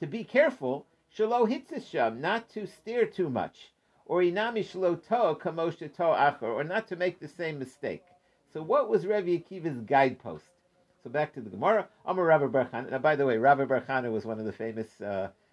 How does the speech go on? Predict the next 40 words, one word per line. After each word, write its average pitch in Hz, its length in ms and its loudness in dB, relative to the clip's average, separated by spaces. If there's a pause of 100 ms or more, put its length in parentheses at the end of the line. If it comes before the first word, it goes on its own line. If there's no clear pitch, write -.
(120)
all, 113 140 -6
all 123 180 -4
they 117 140 -2
got 113 200 2
is 104 100 -6
the 107 80 -14
stories 90 420 -8
of 87 100 -6
Rabbi 90 240 -2
Bar 87 240 -4
Chana, 80 260 -12 (360)
a 90 180 -4
very 104 220 -4
mystical 98 420 -8
person. 98 380 -12
Amar 127 300 -2
Rabbi 104 220 -2
Yochanan, 147 480 -6 (260)
he 135 120 -10
says, 165 300 -6
"Va'asas," 190 680 -6
it 131 220 -10
says, 175 240 -4
"Va'asasa 190 1120 -4
merivas 147 520 -2
kodesh." 117 400 -6 (440)
This 151 220 -10
word 196 200 2
va'asasa 170 600 -4
could 151 140 -6
be 139 160 -6
understood, 151 540 -4
he 139 140 -8
made 151 260 0
an 131 100 -4
os. 123 320 -2 (640)
He 139 100 -12
made 151 420 0
a 123 140 -2
sign, 127 720 0